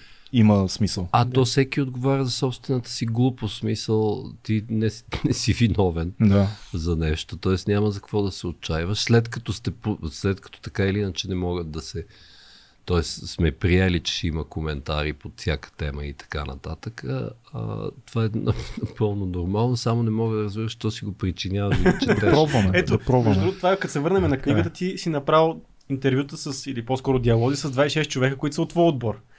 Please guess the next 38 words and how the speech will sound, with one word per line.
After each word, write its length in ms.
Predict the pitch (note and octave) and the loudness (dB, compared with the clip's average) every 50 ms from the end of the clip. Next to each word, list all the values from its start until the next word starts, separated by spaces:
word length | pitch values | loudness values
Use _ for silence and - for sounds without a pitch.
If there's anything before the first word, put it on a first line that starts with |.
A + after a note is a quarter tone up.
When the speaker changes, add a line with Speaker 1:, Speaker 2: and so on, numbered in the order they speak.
| - - - _ _ - | -20 -20 -20 _ _ 0
Speaker 3:
Нали, 240 | C#3 C3 D#3+ F3 - | 2 4 4 4 2
едва 300 | D3+ D3 B2 A2+ C#3+ F3+ | 0 0 4 4 4 4
ли 100 | G#3+ A3 | 2 0
би 80 | F#3+ A3 | -2 -2
се 120 | - A3+ | -2 0
Speaker 2:
Да, 120 | E3+ F3+ F3 | 2 2 2
Speaker 3:
получила 300 | F#3+ G#3 - A3 G3+ F#3 | 2 2 2 4 4 4
Speaker 2:
може 80 | D#3 | 6
Speaker 3:
толкова 260 | D#3 F#3 G3 G3 - F#3+ | 6 6 4 4 2 0
Speaker 2:
да 40 | |
се 40 | F3+ | 2
Speaker 3:
добра 220 | E3 D#3+ D#3 F3 F3+ | 2 4 4 4 4
Speaker 2:
каже. 120 | F3 - | 4 2
Speaker 3:
книга, 440 | E3 E3 E3+ E3 F3+ G3+ A3+ A3+ A#3 - _ - | 2 2 4 4 6 4 4 2 0 -6 _ -4
ако 240 | E3+ D#3+ D#3 E3+ | -4 -4 -2 -2
направиш 580 | E3+ E3+ F3 E3 E3+ D#3 D3+ C#3+ D#3+ F3 F#3 E3+ | -2 -2 0 0 0 -2 -2 0 2 2 2 2
двайсет 360 | D3+ D3 E3 E3+ F3+ E3+ - | 2 4 4 4 4 4 0
и 80 | E3+ D3 | -2 -2
шест 260 | - - F3 E3 - | 0 2 2 2 2
човека 300 | - D#3 E3+ F3 - G3 | 0 0 0 0 0 -2
от 80 | E3+ D#3 | 0 2
другия 240 | E3+ E3+ D#3+ C#3+ C3 | 4 4 6 6 4
отбор. 280 | B2+ A#2 A2 A2+ A2 | 4 2 0 -4 -4
В 40 | G#2+ | -4
смисъл, 200 | - D#3+ E3 F3 | -4 -4 -4 0
ще 140 | - F#3+ G3 | 2 4 4
да 60 | F#3+ | 4
стане 220 | - - F#3+ G3 F#3+ | 4 4 4 4 4
друга 240 | E3 F#3+ A3 A3+ | 4 2 0 0
книга, 400 | A3 - D#3+ D3+ D3+ E3+ G3 A#3+ - - - - - - _ _ - | 0 0 0 2 2 2 0 0 -2 -10 -20 -20 -20 -20 _ _ -4
ама 340 | E3 E3 E3 D#3 D#3 D#3 D#3+ - - | 0 2 2 2 2 0 -2 -4 -4
ето 200 | E3+ E3+ E3+ - | -4 -4 -4 -4
това 180 | - - F3 F#3+ | -2 0 2 2
е 100 | F#3+ G3 | 0 -2
по-скоро 500 | - _ - G3 G3 - - F#3 F#3+ G3 | -4 _ -4 -4 -2 -2 0 -2 -2 -2
ти 140 | G3 - G#3 | -2 -4 -6
отново, 280 | G3 G3 G3 G3+ F#3+ | -4 -2 0 0 0
за, 140 | F3 D3 C#3+ | -2 -4 -6